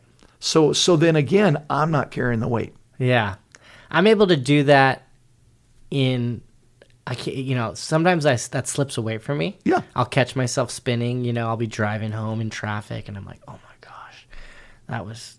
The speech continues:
Speaker 2: you know, today was worthless. I didn't
Speaker 1: Yeah.
Speaker 2: get anything done. I just feel like a failure."
Speaker 1: <laughs>
Speaker 2: And by the time I get home, somehow I get over it and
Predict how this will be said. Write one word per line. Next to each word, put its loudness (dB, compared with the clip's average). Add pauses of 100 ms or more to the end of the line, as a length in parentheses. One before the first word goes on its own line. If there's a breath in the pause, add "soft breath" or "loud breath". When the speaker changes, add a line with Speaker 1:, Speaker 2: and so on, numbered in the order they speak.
Speaker 2:
you -8
know, -8
today -2
was -6 (180)
worthless. -4
I -4
didn't 0
Speaker 1:
Yeah. -4
Speaker 2:
get -4
anything -4
done. -4
I -6
just -6
feel 0
like 0
a -2
failure." 0
Speaker 1:
<laughs> -16 (400 loud breath)
Speaker 2:
And 6
by 10
the 8
time 4
I 4
get 4
home, 6
somehow 6
I 6
get 4
over 6
it 6
and -4